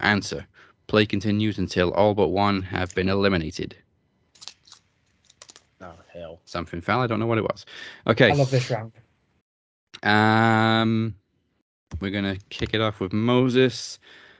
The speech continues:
Speaker 1: The answers cannot contain the letter A.
Speaker 2: Mm-hmm.
Speaker 1: And we are looking for any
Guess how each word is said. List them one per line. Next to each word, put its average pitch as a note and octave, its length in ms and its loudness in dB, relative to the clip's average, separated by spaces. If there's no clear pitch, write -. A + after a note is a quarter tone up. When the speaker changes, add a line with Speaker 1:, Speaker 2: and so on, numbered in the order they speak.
Speaker 1:
The A2 320 2
answers B2 500 2
cannot A#2+ 460 -2
contain G2+ 560 -2
the F2+ 80 -2
letter F2+ 420 -4
A. D2+ 320 -8
Speaker 2:
Mm-hmm. F2+ 380 -14
Speaker 1:
And D#2+ 420 -4
we E2+ 140 -2
are E2+ 80 0
looking F#2 360 -4
for F2 480 0
any F#2 480 2